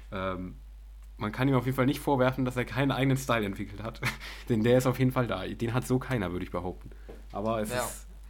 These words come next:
Speaker 1: auf jeden Fall Geschmackssache und das trifft's bei mir jetzt nicht, nicht komplett, muss ich sagen, das Neue, aber bei dir noch weniger, <laughs> das weiß ich.
Speaker 2: Ja, ja, also ich fand eine irgendwie noch ganz cool, dieses
Speaker 1: Mhm.
Speaker 2: Intro,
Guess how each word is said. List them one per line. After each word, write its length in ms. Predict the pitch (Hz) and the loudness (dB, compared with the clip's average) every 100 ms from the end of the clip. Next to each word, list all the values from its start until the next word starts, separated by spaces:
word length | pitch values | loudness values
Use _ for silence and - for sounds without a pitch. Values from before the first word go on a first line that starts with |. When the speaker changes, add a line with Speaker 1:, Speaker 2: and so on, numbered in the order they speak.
| - | -4
Speaker 1:
auf 160 | 113 | 0
jeden 140 | 117 120 | 4 4
Fall 140 | 120 | 2
Geschmackssache 520 | 113 110 107 101 87 | 0 0 0 -2 -6
und 140 | 90 92 | -6 -6
das 140 | 95 | -8
trifft's 240 | - 120 - | -8 -10 -6
bei 100 | 104 | -2
mir 120 | 104 | 0
jetzt 160 | 101 107 | -2 -2
nicht, 200 | 104 - - - | -6 -8 -16 -6
nicht 180 | 110 - | -6 -2
komplett, 420 | 110 98 87 - | -4 -4 -8 -8
muss 100 | 92 | -8
ich 60 | 85 | -6
sagen, 300 | 90 92 110 - | -4 -4 -6 -10
das 120 | - 90 | -14 -10
Neue, 340 | 92 95 113 | -8 -8 -8
aber 300 | 98 90 90 - - - - - - - - - - | -10 -8 -10 -12 -18 -18 -18 -18 -18 -18 -18 -18 -6
bei 100 | 104 | -2
dir 160 | 110 123 | 2 2
noch 180 | 110 | 2
weniger, 300 | 98 92 92 - | -2 -4 -6 -8
<laughs> 80 | - | -2
das 160 | 139 135 | 0 0
weiß 200 | 101 95 | -4 -4
ich. 200 | 98 - - - - - - | -6 -10 -14 -14 -16 -16 -2
Speaker 2:
Ja, 200 | 135 139 | 4 6
ja, 320 | 127 127 123 - - | 6 4 2 -4 -6
also 260 | 123 131 | -4 -2
ich 160 | 123 127 | -2 -2
fand 180 | 127 127 | -2 0
eine 260 | - 135 135 | 0 0 -2
irgendwie 340 | 131 131 120 87 | -4 -6 -8 -10
noch 180 | 123 135 | -8 -6
ganz 240 | 123 127 - | -6 -6 -6
cool, 300 | 135 143 143 139 - | -2 0 0 -4 -10
dieses 300 | 123 127 123 | -8 -6 -4
Speaker 1:
Mhm. 60 | 117 | -2
Speaker 2:
Intro, 440 | 101 98 127 127 | -2 0 0 -2